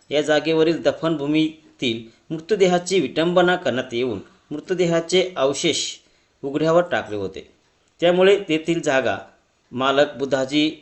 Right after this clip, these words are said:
पदू थोराड यांनी व नागरिकांनी यावर अपेक-, आक्षेप घेतला होता. विनापरवाना जागेवर अतिक्रमण, त्याचबरोबर आदिवासी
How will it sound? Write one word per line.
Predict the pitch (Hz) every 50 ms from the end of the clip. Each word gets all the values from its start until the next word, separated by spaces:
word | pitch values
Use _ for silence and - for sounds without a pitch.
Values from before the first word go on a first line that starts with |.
| _ _ -
पदू | 120 113 117 139 139 -
थोराड | 143 151 147 123 113 113 - - - _ _ _ _ _ -
यांनी | 123 131 135 139 139 143 143 - - _
व | 123 127
नागरिकांनी | 123 120 120 123 139 196 220 - 185 147 123 117 107 -
यावर | 117 117 131 131 131 139 147 147 - -
अपेक-, | 123 - - 185 185 185 - - _ _ _ _ _ _ _ _
आक्षेप | - _ _ - - - 202 202 - - _ -
घेतला | 131 151 151 - 147 151
होता. | 143 139 131 131 104 - - - - _ _ _ _ _ _ 120
विनापरवाना | 127 156 185 202 196 202 190 190 190 190 185 190 196 190 190 - - 113
जागेवर | 135 131 131 135 160 156 135 110
अतिक्रमण, | 104 - 127 120 - 175 170 - 170 165 170 175 175 175
त्याचबरोबर | 170 - 160 156 160 160 - - - _ 123 131 131 143 139 123 113 95 - - - _ _ _ _
आदिवासी | 127 127 127 151 160 165 160 156 - 170 175 175 165 - - -